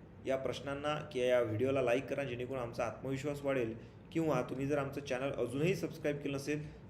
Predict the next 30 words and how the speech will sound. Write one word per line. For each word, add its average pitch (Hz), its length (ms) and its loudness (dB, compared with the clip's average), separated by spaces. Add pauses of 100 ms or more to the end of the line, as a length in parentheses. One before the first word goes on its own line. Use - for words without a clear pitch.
तर 127 60 0
विजयपथ 131 380 2
प्रबोधिनी 135 400 0
या 139 100 0
चॅनलला 131 240 -2
सबस्क्राईब 127 420 -2
करून 139 240 -4 (480)
आमचा 123 260 0
आत्मविश्वास 113 480 -2
वाढवा. 95 320 -4
प्रश्न 117 300 -6
क्रमांक 147 320 -2
आठ, 143 220 2 (580)
जेव्हा 143 380 4
लोखंडी 160 640 4
खिळे, 123 340 4 (500)
जेव्हा 127 300 4
लोखंडी 143 420 2
खिळे 147 260 0 (440)
कॉपर 143 400 4
सल्फेट 156 520 2
द्रावणाच्या 139 520 0
संपर्कात 156 640 0
येतात 131 300 0 (440)
तेव्हा 143 400 2
त्याचा 151 360 2
रंग 131 300 0 (460)
रिकामी 147 360 2
जागामध्ये 117 520 2
बदलतो. 107 400 0